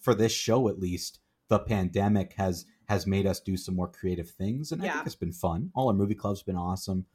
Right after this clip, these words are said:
Speaker 1: Guest stuff been awesome. We're gonna do some sort of movie debate show this summer. You know, we'll do
Speaker 2: That'll be
Speaker 1: something.
Speaker 2: one of our special episodes, one of our
Speaker 1: Mm-hmm.
Speaker 2: themed
Speaker 1: Yeah, and
Speaker 2: episodes.
Speaker 1: that'll, yeah, that can be a hundred percent themed. That'll be themed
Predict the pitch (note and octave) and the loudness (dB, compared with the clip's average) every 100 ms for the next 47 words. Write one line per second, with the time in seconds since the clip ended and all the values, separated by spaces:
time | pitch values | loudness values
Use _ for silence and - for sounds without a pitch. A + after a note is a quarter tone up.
0 | _ _ _ G2 F#2+ - G2+ F#2 G2 F#2 | _ _ _ -6 -6 -6 -6 -6 -4 -2
1 | F#2+ F#2+ G#2 G2 F#2 G#2 G2+ F#2+ F#2+ F#2 | -2 -4 -4 -2 0 0 0 0 -2 -2
2 | F#2+ - G2 F#2 F2 - _ _ _ - | -4 -2 -2 0 -2 -6 _ _ _ -4
3 | F2+ F#2+ G2 F2+ D#2+ F2+ F2+ - - F#2+ | 0 0 0 -4 -4 -4 -4 -6 -4 -2
4 | F#2+ F#2+ F#2 - F#2 F#2+ F#2+ G2 _ _ | -2 -4 -6 -6 -2 -2 -4 -8 _ _
5 | _ _ _ - C3 E2+ - - D3 D#3+ | _ _ _ -6 -6 -6 -10 -12 -6 0
6 | B3 G#4 A4+ F#4+ A#3+ A3+ G3 G3 - F#3+ | 2 6 6 6 4 2 -2 -4 -6 -8
7 | F#3 - E3 D3+ E3+ - - F3+ E3+ E3+ | -8 -8 -8 -8 -12 -14 -16 -12 -10 -10
8 | E3+ - - G#3 G3 G#3+ G#3 C#4 G2 F2 | -10 -12 -10 -6 2 6 6 6 4 8
9 | C4 A#3 - F3+ G3+ G3+ A3 A#3 A3 C#4 | 8 8 8 4 4 6 6 6 0 6
10 | D3 G#2+ D3 G3 F#3+ B2 F#2+ F#3 A3 A2 | 8 10 8 6 2 2 4 4 2 -2
11 | F#2 F2+ - F2 E2 F#2 A#2 A#2+ F2+ G2 | -6 -8 -8 -6 -6 -2 -2 -2 -2 -2
12 | F2+ | -4